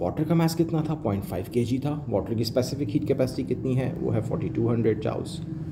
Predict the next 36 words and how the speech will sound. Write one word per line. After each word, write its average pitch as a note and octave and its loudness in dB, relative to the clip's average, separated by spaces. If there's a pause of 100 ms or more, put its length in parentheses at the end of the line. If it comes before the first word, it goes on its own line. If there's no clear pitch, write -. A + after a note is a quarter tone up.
(240)
वो - -2
हमने G#2 4
values F#2+ 2
यहाँ F#2+ -4
put A2 0
की G#2 0
है - -2
और G2+ -4
temperature G#2 0
में A#2 4
change G#2+ 2
कितना G#2+ 0
आया, - 2
टी - 4
थ्री G#2 4
माइनस - 2
टेन। - 4
इन C3+ 6
values A#2+ 8
को - 2
हमने A#2 4
यहाँ A2+ 4
पुट B2 2
किया, - 4
ये - 4
क्यू - 4
थ्री E3+ 2
एनर्जी - -2
आ - -2
जाती - -2
है। - -4 (800)
क्यू E3+ 8
वन F3 4
प्लस D3 0
क्यू B2 2
टू A#2+ 0